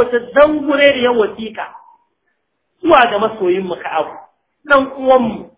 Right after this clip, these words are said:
wanda muke girmama shi, wanda muke ƙaunarsa. Mun ji abokin naka kuma ya walakanta ka. Kai ba ka cikin irin mutanen da za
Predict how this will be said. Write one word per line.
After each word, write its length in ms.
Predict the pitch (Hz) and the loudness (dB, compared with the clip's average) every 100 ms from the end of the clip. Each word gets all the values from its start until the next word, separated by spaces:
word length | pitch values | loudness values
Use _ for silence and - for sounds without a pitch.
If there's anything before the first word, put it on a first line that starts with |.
| _ | _
wanda 320 | 262 302 277 | -2 -2 0
muke 240 | 247 254 233 208 | -4 -4 -6 -4
girmama 440 | 226 220 175 170 165 | -4 -4 -2 -2 -4
shi, 140 | - - _ | -12 -20 _
wanda 260 | 233 285 240 | -4 -2 -2
muke 280 | 233 233 208 | -4 -6 -8
ƙaunarsa. 540 | - 160 180 180 - 185 _ _ _ - | -8 -8 -8 -8 -12 -20 _ _ _ -12
Mun 220 | 359 320 | -8 -6
ji 80 | 339 | -4
abokin 540 | 233 240 254 269 254 | -2 -2 -2 -4 -2
naka 220 | 233 226 196 | 0 0 -4
kuma 160 | 214 | -6
ya 120 | 220 220 | -2 0
walakanta 560 | 214 220 214 165 - 139 | 0 -2 -4 -8 -10 -12
ka. 100 | - - - _ - | -14 -18 -20 _ -8
Kai 180 | 370 359 | -4 0
ba 180 | 349 | 0
ka 220 | 349 226 226 | 2 -4 -4
cikin 160 | 247 | -12
irin 220 | 254 240 220 | -10 -8 -6
mutanen 340 | 226 202 208 | -4 -4 -6
da 100 | 190 | -8
za 100 | 180 | -6